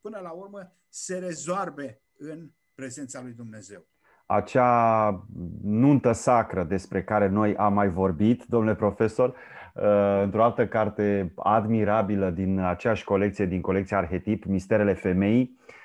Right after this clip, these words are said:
Speaker 2: a lui Mary Esther Harding, uh, unde, la fel, uh, a fost, uh, invocat, uh, Carl Gustav Jung, care de altfel a și venit cu o introducere, cu o prefață, și unde vorbeam noi despre acel frumos „a venit și a cunoscut-o”,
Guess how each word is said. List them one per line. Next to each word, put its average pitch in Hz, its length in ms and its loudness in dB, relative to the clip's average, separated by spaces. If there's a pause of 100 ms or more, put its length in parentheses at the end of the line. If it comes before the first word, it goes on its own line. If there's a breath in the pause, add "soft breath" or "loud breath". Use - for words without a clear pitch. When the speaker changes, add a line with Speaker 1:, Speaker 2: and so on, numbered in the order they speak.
(140 loud breath)
Speaker 2:
a 92 140 -2
lui 95 140 2
Mary 101 220 2
Esther 101 300 0
Harding, 110 560 2
uh, 98 480 2
unde, 92 340 -2
la 92 200 0
fel, 98 340 2
uh, 87 320 -2
a 85 100 -2
fost, - 280 -10
uh, 90 280 -4
invocat, 90 600 -8
uh, 87 220 -8
Carl 92 200 -4
Gustav 82 380 -8
Jung, 92 160 -8
care 87 140 -6
de 87 60 -4
altfel 92 220 -6
a 87 60 -2
și 92 180 -10
venit 95 320 -6
cu 87 360 -8
o 90 120 -4
introducere, 90 640 -4
cu 85 100 -10
o 87 40 -6
prefață, 117 600 -4 (460 loud breath)
și - 80 -8
unde 131 140 2
vorbeam 120 440 2
noi 139 160 0
despre 123 400 -2
acel 135 360 0
frumos 123 600 -2 (480 loud breath)
„a 120 200 2
venit 120 800 0 (340)
și - 300 -4
a 131 140 4
cunoscut-o”, 127 1160 0